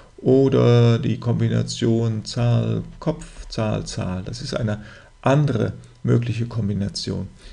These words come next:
die dir genau einmal Kopf liefert. Und die, die Wahrscheinlichkeiten jeder dieser Kombinationen kannst du ja dann einfach zusammenzählen. Also die Wahrsch-, die Wahrscheinlichkeit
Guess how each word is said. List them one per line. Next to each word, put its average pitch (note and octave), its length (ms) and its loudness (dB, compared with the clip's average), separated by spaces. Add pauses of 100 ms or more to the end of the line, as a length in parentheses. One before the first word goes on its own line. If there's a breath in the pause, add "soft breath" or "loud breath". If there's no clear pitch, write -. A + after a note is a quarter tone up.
(120)
die A#2 60 -10
dir A#2 120 -2
genau G#2+ 460 0
einmal A2+ 320 -4
Kopf - 260 -8
liefert. A#2 380 -10 (760 loud breath)
Und A#2+ 380 2
die, A#2+ 120 2
die A#2 100 2
Wahrscheinlichkeiten A#2+ 960 2
jeder E3 240 4
dieser C#3 240 0
Kombinationen A#2 880 -2 (300 loud breath)
kannst A#2+ 300 -4
du B2+ 40 0
ja A2 140 2
dann A#2 180 0
einfach A#2+ 280 -2
zusammenzählen. A#2+ 800 0
Also G2+ 180 -6
die - 180 -6
Wahrsch-, - 260 -8 (180)
die G#2 180 -6
Wahrscheinlichkeit A#2 720 0